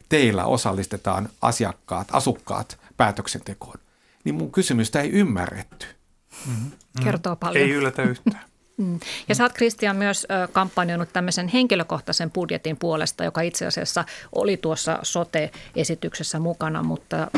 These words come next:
Speaker 3: jollain lailla, mutta se sitten kaatui samassa rytäkässä. Niin mitä etua tuolla-, tuollaisesta henkilökohtaisesta budjetista olisi?
Speaker 1: Henkilökohta-, henkilökohtainen budjetti siirtää, ö, valinnanvapauden asiakkaalle. Enää kunta ei ole, olisi määrittelemässä sitä, ö,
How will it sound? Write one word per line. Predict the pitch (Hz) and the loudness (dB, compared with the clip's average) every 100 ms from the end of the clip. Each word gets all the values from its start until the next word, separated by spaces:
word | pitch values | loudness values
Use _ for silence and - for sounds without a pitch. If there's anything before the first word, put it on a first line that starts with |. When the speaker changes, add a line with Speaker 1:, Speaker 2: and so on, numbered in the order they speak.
| 170 | -2
Speaker 3:
jollain | 160 151 151 | -2 -2 -2
lailla, | 156 160 | -2 -2
mutta | 165 - | -4 -4
se | 165 - | -6 -6
sitten | 165 240 | -4 -4
kaatui | - 170 160 170 - - - | 0 0 0 -4 -6 -12 -12
samassa | - 165 160 170 - | -4 -4 -2 -4 -4
rytäkässä. | 170 170 - - 165 | -4 -4 -6 -6 -4
Niin | 165 165 - - | -4 -6 -10 -6
mitä | 202 262 269 - | 0 2 2 0
etua | 196 196 190 | 0 -2 -2
tuolla-, | 165 175 175 170 175 | -2 0 0 0 -2
tuollaisesta | 196 185 165 160 - | -2 0 0 -2 -4
henkilökohtaisesta | 180 226 180 160 147 - 156 - | 0 0 0 -4 -8 -10 -10 -10
budjetista | 156 156 160 - - - | -6 -6 -6 -10 -12 -10
olisi? | - 202 - - - - - - _ - - _ _ - | -10 -10 -12 -16 -20 -20 -20 -20 _ -20 -20 _ _ 2
Speaker 1:
Henkilökohta-, | 175 185 180 139 123 131 - | 4 4 2 -2 2 0 0
henkilökohtainen | 160 180 151 131 123 127 | -2 0 2 2 2 2
budjetti | 117 135 120 - 113 101 - - | 2 2 2 0 -2 -4 -10 -6
siirtää, | 127 156 139 - 107 98 | -2 0 0 2 4 4
ö, | 107 - - - - 107 104 107 | 2 -8 -20 -20 -2 2 4 6
valinnanvapauden | 147 151 120 107 101 104 107 98 98 98 - | 6 8 6 6 4 4 4 4 4 2 2
asiakkaalle. | 127 120 92 - 87 92 131 | 2 4 2 0 -2 -2 2
Enää | 131 139 117 98 - _ _ - | 2 4 4 2 -2 _ _ 0
kunta | 185 180 123 107 | 4 4 4 6
ei | 104 | 6
ole, | 98 101 - | 4 2 0
olisi | 113 101 | 0 2
määrittelemässä | 107 98 95 90 - 87 92 - | 4 4 4 0 -2 -2 -2 -2
sitä, | - 190 | -4 -2
ö, | 92 | 0